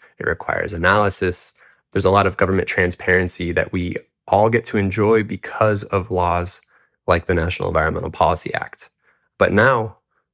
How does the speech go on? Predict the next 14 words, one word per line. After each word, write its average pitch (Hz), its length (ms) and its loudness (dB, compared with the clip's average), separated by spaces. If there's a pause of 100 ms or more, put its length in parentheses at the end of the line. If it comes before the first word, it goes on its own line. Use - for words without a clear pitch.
(320)
with 95 120 2
these 104 160 0
waivers, 95 640 0
the 95 100 0
people 117 340 0
of 107 100 0
Starr 90 220 2
County 90 440 -2
are - 200 -4
left - 460 -6
completely 95 500 -2
in 87 100 -4
the - 60 -4
dark. - 320 -6